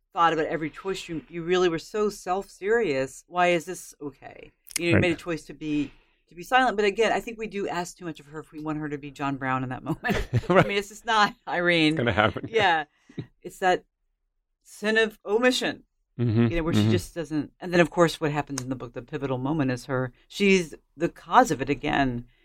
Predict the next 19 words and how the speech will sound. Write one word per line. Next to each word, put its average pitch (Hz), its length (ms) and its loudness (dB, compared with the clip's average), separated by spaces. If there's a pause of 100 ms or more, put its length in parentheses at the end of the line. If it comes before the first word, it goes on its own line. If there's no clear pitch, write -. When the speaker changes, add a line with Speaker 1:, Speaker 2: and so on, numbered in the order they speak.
(140)
Speaker 1:
when 143 120 -8
she 170 100 -6
does 160 260 4
not 143 260 4
speak. 139 280 -8
And, 143 200 -2
but 190 100 -4
she 208 120 4
knows 190 340 4 (760)
just 190 220 -2
the 185 80 2
way 175 160 10
she, - 160 0
her 175 100 0
body 151 300 6
is 147 140 4
arranged, 151 500 6
you 143 80 -10
know, 131 320 -4